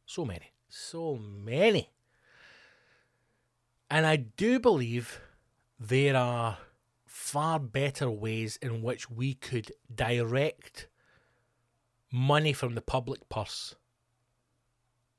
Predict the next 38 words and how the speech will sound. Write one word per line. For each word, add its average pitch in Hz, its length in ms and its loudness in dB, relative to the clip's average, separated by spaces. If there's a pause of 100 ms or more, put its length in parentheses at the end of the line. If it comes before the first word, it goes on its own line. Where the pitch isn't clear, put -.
(800)
other 151 420 6
than 110 520 2 (640)
funding 117 500 -2
Olympians. 95 720 -6 (1400)
And 131 120 2
I 123 60 2
know 123 180 2
there's 143 180 4
the 165 100 0
argument 127 460 0
that 110 380 -2
money 113 220 -4
comes 120 300 -6
from 123 180 -4
the 127 80 -2
lottery, 107 420 -2 (880)
but 127 80 0
again, 131 460 4
I 160 60 2
would 170 140 -2
say 110 340 -6
that 110 360 -4
more, 123 560 2
that 147 240 2
money 127 260 -2
that 139 140 -2
comes 120 300 -4
from 113 180 -4
the 120 80 -2
National 110 320 -4
Lottery 107 240 -8
could 127 320 -8
be 139 160 -6
spent 123 340 -6
in 113 220 -10
far 156 880 -4
better 131 560 -4
ways 98 460 -6